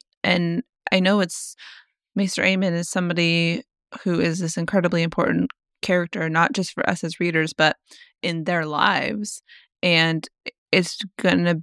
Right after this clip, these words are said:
be no easy task to make decisions about how they should handle him dying. And, and if I was in Sam's shoes, of course, you're gonna wanna do everything you can to,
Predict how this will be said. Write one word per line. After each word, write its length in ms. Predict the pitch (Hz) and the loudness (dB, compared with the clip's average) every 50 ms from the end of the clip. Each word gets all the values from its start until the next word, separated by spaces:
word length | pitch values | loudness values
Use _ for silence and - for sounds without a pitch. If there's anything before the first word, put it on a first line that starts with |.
| - _ | -4 _
be 220 | - 175 170 165 165 | 0 0 2 2 2
no 340 | 165 160 160 165 170 165 - _ | 2 2 2 2 2 2 0 _
easy 440 | - 170 175 175 165 - - 170 160 156 | -2 -2 -2 -2 -2 -4 -4 -4 -4 -6
task 640 | - - - 151 147 147 160 208 240 - - - - | -8 -6 -2 2 2 4 2 2 0 -4 -10 -16 -14
to 480 | - - 190 165 156 151 151 151 156 165 - - - - - - | -6 -2 0 2 2 2 2 2 0 -2 -6 -10 -20 -12 -4 0
make 220 | 170 175 170 - - | 2 2 2 2 -2
decisions 560 | - 175 - - 160 175 185 180 180 175 170 | -6 -6 -4 -4 -4 -2 -2 0 0 -2 -2
about 400 | 190 - 160 151 156 156 151 - - - _ _ | -2 0 0 2 2 2 0 -2 -6 -14 _ _
how 200 | - - 160 160 | -2 0 0 0
they 100 | 156 160 170 | 0 -2 -4
should 200 | - - 170 165 | -4 -6 -8 -6
handle 640 | 165 180 160 160 156 160 156 156 160 160 160 180 - _ _ _ _ _ _ _ | -4 -2 -2 0 0 0 2 2 2 0 0 -2 -4 _ _ _ _ _ _ _
him 280 | - - 190 175 165 165 | -8 -6 -4 -4 -4 -2
dying. 480 | 160 156 147 143 156 190 220 254 254 214 | -2 -2 0 0 0 2 4 4 4 4
And, 280 | 180 170 165 - - - _ _ - | 2 0 -4 -6 -8 -12 _ _ -8
and 140 | - 180 175 | -6 -6 -4
if 100 | 175 - | 0 2
I 140 | 185 202 | 2 2
was 100 | 208 208 | 2 0
in 140 | 196 190 175 | -2 -4 -4
Sam's 300 | - - 226 233 240 254 | -2 0 2 4 2 2
shoes, 340 | - - 175 170 175 175 190 | 2 0 -2 -2 -2 -2 -4
of 80 | 180 - | -4 0
course, 240 | - 208 196 - | 2 2 2 2
you're 160 | - 175 165 - - - | 0 -2 -4 -4 -4 -2
gonna 180 | - 170 170 | 0 0 0
wanna 220 | 165 165 160 160 160 | 0 0 0 0 -2
do 180 | 156 - 160 | 0 0 0
everything 360 | 160 160 156 165 - 165 160 | 2 0 0 -2 -2 -2 -2
you 80 | 151 - | -2 -2
can 360 | - - 185 170 - - - - | 0 2 2 4 4 2 2 0
to, 280 | - - - - 190 | 0 0 0 0 0